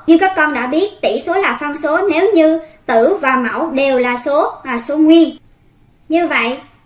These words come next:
trên màn hình chúng ta chỉ có một tỷ số là phân số. Đó là, đó là tỷ số âm năm phần âm, à, âm bảy. Chúng ta tiếp tục với câu hỏi số bốn.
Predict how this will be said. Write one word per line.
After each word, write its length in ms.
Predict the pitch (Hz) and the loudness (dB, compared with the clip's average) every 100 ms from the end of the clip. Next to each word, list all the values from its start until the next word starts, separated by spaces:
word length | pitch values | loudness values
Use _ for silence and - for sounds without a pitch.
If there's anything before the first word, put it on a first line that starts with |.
| - | 0
trên 200 | 330 320 | 2 4
màn 160 | 285 | 0
hình 240 | 285 254 240 | -4 -4 -4
chúng 180 | 277 370 | -4 -4
ta 260 | 277 277 | -4 -4
chỉ 180 | 214 226 | -6 -8
có 280 | 277 277 359 | -6 -4 -4
một 360 | 254 254 254 233 | -6 -2 -2 -2
tỷ 100 | 214 233 | -6 -4
số 100 | 311 | -6
là 220 | 359 247 262 | -6 -8 -8
phân 160 | 285 | -10
số. 400 | 277 277 285 349 - _ _ _ _ _ _ | -8 -6 -4 -6 -10 _ _ _ _ _ _
Đó 180 | 247 311 | -4 -2
là, 340 | 403 277 277 330 - _ _ _ _ _ _ _ _ _ _ - - | -2 -2 -2 -4 -14 _ _ _ _ _ _ _ _ _ _ -20 -10
đó 140 | 254 320 | -6 -4
là 160 | 320 - | -6 -6
tỷ 140 | 220 | -6
số 380 | 233 294 311 381 - _ _ _ _ _ _ _ _ _ _ - _ - | -4 -4 -4 -6 -14 _ _ _ _ _ _ _ _ _ _ -20 _ -8
âm 320 | 277 302 302 | -4 0 0
năm 340 | 294 302 302 311 | 0 -2 -2 -4
phần 240 | 285 254 | -4 -4
âm, 300 | 240 269 294 415 - _ | -4 -4 -2 -2 -4 _
à, 220 | 233 220 - | -12 -10 -8
âm 200 | 254 233 | -8 -8
bảy. 360 | - 233 311 - _ _ _ _ _ _ _ _ _ _ _ _ _ _ _ _ _ _ _ _ _ _ _ _ _ _ _ _ _ _ _ _ - - - _ _ _ _ _ _ _ _ _ - | -8 -8 -10 -14 _ _ _ _ _ _ _ _ _ _ _ _ _ _ _ _ _ _ _ _ _ _ _ _ _ _ _ _ _ _ _ _ -20 -20 -20 _ _ _ _ _ _ _ _ _ -6
Chúng 160 | 359 | -2
ta 140 | 349 339 | -2 -2
tiếp 100 | 392 | -4
tục 120 | 254 - | -6 -6
với 80 | 294 | -8
câu 80 | 311 | -8
hỏi 180 | 226 226 | -8 -8
số 140 | 320 | -4
bốn. 280 | 277 269 | -2 -2